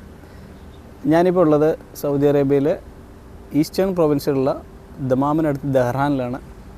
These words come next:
ദഹ്റാനിലെ ഈ ഏരിയയിലാണ് നമ്മൾ താമസിക്കുന്നത്. അപ്പോൾ ഇവിടെ സൗദിയിൽ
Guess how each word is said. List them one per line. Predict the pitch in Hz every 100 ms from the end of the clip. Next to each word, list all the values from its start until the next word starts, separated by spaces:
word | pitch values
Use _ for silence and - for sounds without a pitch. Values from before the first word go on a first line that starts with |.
| - - - - - - - - - - - - 139
ദഹ്റാനിലെ | 127 139 147 151 151 156 - - - - - - - - - - 175
ഈ | 190
ഏരിയയിലാണ് | 165 160 151 147
നമ്മൾ | 139 135 131
താമസിക്കുന്നത്. | 123 120 131 123 127 240 - - - 139
അപ്പോൾ | 127 123 127 135 135
ഇവിടെ | 127 127
സൗദിയിൽ | 123 123 135